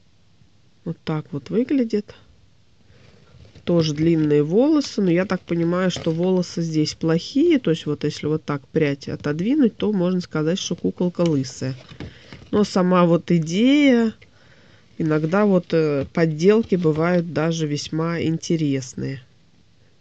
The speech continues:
Вот так вот выглядит. Мне почему-то больше всего ее глаза и ресницы понравились. Но я знаю, что подобные куклы на любителя. Мне вообще в целом куклы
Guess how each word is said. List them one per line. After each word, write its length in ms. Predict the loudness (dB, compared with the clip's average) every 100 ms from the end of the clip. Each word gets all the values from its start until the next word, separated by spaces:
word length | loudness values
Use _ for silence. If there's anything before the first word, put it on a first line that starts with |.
| _ _ _ _ _ _ _ _ -12
Вот 160 | -12 _
так 240 | -6 -4
вот 180 | -6 -6
выглядит. 580 | -4 -4 -4 -10 -10 -14 -16 -20 -20 -20 -10
Мне 280 | -4 -2 -2
почему-то 500 | -4 -2 0 0 0
больше 380 | 2 2 0
всего 420 | -4 -4 0 2 4
ее 300 | 2 0 0
глаза 680 | 0 0 0 -2 -2 -4 -10 -20 -20 -20 _ _ 2
и 160 | 4
ресницы 600 | 4 0 0 0 0 -6
понравились. 920 | -8 -4 -2 -2 -2 -4 -6 -10 -14 -20 _ _ _ _ _ _ _ -20 _ -6
Но 60 | 0
я 100 | 2
знаю, 240 | 4 4
что 160 | 2 -4
подобные 520 | -4 0 0 0 -2
куклы 400 | -2 -4 -2 -2
на 280 | 0 0 0
любителя. 760 | -2 -2 0 0 0 0 2
Мне 260 | 2 2 2
вообще 360 | 0 -4 -4 -4
в 80 |
целом 420 | -4 -2 -2 -4 -4
куклы 480 | -4 -2 -4 -6